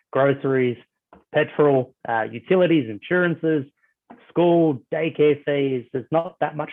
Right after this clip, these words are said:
left over at the end of the week or the month. And I think you made the point earlier as well. Um, yeah, the kids' activities in that sort of space or that sphere within the budget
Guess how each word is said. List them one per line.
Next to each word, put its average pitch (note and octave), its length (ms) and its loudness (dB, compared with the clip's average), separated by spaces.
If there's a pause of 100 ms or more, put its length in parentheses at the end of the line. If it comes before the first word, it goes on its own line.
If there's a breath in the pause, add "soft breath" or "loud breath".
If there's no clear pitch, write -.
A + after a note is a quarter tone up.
left D3 220 -2
over C3 260 2
at - 80 -6
the C#3+ 80 -4
end C3+ 120 -2
of A#2 80 -4
the A#2 60 -6
week C3+ 300 0
or B2 60 -4
the A#2 80 -4
month. E3 280 -4 (520)
And B2 360 -2
I C#3 40 -8
think D#3 160 -6
you C#3 100 -4
made C3 200 0
the A#2 60 -10
point B2+ 340 -2
earlier A#2+ 360 0
as A2 100 -6
well. A#2+ 360 -2 (420 soft breath)
Um, A#2 480 -6 (240)
yeah, B2+ 140 0
the C3+ 100 -2
kids' D#3 260 -2
activities C#3 680 -2 (1200)
in D3 200 2
that B2+ 240 2 (120)
sort B2+ 140 0
of A#2 80 -6 (160)
space C3 380 0 (100)
or B2+ 100 -10
that B2+ 180 -8 (160)
sphere C#3+ 360 4
within A#2+ 300 -2
the A2+ 180 -4
budget C3 360 4